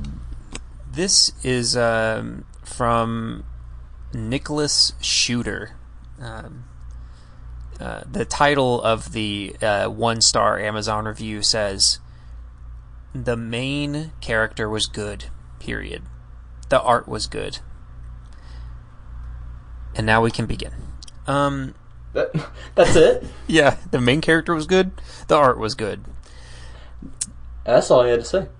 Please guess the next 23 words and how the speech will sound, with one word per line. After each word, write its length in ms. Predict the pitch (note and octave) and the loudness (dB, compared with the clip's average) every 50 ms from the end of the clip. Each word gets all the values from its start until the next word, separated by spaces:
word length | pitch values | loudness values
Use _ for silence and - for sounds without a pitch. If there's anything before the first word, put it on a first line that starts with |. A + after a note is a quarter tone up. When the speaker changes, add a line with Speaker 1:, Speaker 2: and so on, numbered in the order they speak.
| - - - | -18 -6 -2
Speaker 1:
Yeah. 180 | B2+ C#3+ C#3+ - - - - - - - - - | 0 0 0 0 -2 -6 -10 -12 -14 -8 -2 2
Um, 500 | C3+ C3 C3 B2+ B2+ A#2+ A#2+ A#2+ - - - - - - | 4 4 4 4 4 2 0 -2 -8 -10 -14 -14 -6 -2
uh, 300 | B2+ B2 A#2 A#2 A2+ A2 G2+ - - - | 2 2 4 4 4 2 0 -4 -6 0
that 160 | C3 C#3 D3 E3 | 4 4 4 4
was 120 | E3 - | 4 2
the 100 | D3+ C#3+ | 2 2
title. 500 | - - - C#3 B2 G#2 G2 F#2+ F#2+ - - - - - - - - - - - - - - - | 4 4 4 4 4 4 0 -2 -4 -8 -10 -12 -12 -12 -14 -14 -14 -14 -14 -14 -14 -14 -14 -14
Here 360 | - - - C#3+ D3+ D#3 D#3+ | -8 -4 0 2 2 2 2
is 320 | - - C3 B2+ B2 A#2 - | 2 0 -2 -2 -2 -4 -4
the 140 | - A#2+ A2+ | -2 0 2
Speaker 2:
Oh. 600 | A2 A2 A2+ A#2+ B2 A#2 G#2+ F#2+ F2+ E2+ - - - - | 6 8 8 8 10 8 8 6 4 2 -2 -6 -12 -14
Speaker 1:
here 320 | - - - C3 C3+ C#3 C3 | -12 -6 -4 -2 -2 0 0
is 260 | C3 C3+ B2 A#2+ A#2 | -2 -2 -2 -2 -4
the, 280 | - A#2+ A#2 A#2 A#2 A#2 | -4 -4 -2 -2 0 2
uh, 280 | A#2 A2+ A2+ A2+ A2+ - | 2 2 2 2 0 0
review 360 | - A#2 A2 A2 A2 A2 A2 | -2 -2 -2 -2 -2 -4 -2
itself. 520 | A2 - - A2+ A2 G#2 - - - - - - - - - - - - - - - | -2 0 0 0 0 0 -2 -4 -8 -10 -12 -12 -12 -14 -14 -16 -16 -18 -8 0 4
Speaker 2:
Oh, 320 | A#2 A#2+ A#2+ A#2 A2 G#2 G#2 | 6 6 6 6 6 6 4
okay. 280 | G2+ - - - - - - - - - - - - - - - - - - - - - - - - - - - - - - - - - - - | 2 2 -2 -4 -6 -8 -14 -16 -16 -14 -14 -14 -14 -14 -14 -16 -16 -16 -18 -18 -18 -16 -16 -16 -16 -16 -14 -16 -16 -18 -18 -20 -20 -6 0 4
Speaker 1:
"I 120 | C#3 C#3+ | 4 6
bought 260 | C3 D#3 D#3+ E3+ - | 8 8 8 8 6
this 220 | - C3+ - - - | 2 0 0 0 0
movie. 400 | A2 G#2 G2+ G#2 G#2+ A2 A2+ | -2 -6 -6 -6 -6 -6 -6